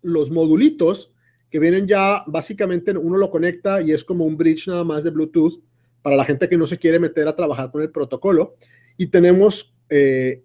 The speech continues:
nuestro pisoc, que tiene el módulo de de Bluetooth integrado.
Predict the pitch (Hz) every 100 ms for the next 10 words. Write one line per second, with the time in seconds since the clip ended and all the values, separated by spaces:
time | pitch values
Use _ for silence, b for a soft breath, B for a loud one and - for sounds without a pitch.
0 | - 165 156 165 143 - 302 - 196 196
1 | - 160 180 180 202 180 170 175 160 139
2 | - _ _ _ 139 135 120 120 131 143
3 | 147 151 156 139 143 160 117 -